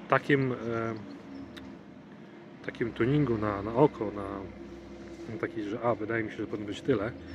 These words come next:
może się okazać, że to jest, e, zła, zły pomysł, że ten, ten, ten, e, e, wyprzedzanie tego zapłonu można zrobić, ale jeśli się ma, e, motor na dyno,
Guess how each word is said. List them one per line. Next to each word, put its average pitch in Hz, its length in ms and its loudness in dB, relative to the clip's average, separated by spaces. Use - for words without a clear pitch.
może 113 140 -4
się 117 120 0
okazać, 107 380 0
że 113 100 -4
to 110 120 -2
jest, 104 340 -2
e, - 1900 -8
zła, 110 200 -2
zły 107 180 0
pomysł, 104 420 -6
że 110 140 -8
ten, 104 280 -6
ten, 104 180 -8
ten, 101 320 -8
e, - 20 -10
e, - 1500 -16
wyprzedzanie 117 400 -2
tego 110 200 0
zapłonu 117 420 -2
można 110 260 -2
zrobić, 113 380 2
ale 107 200 0
jeśli - 220 -8
się 113 120 -10
ma, 107 100 -6
e, 107 840 -10
motor 107 300 -6
na 101 140 -8
dyno, 107 420 -4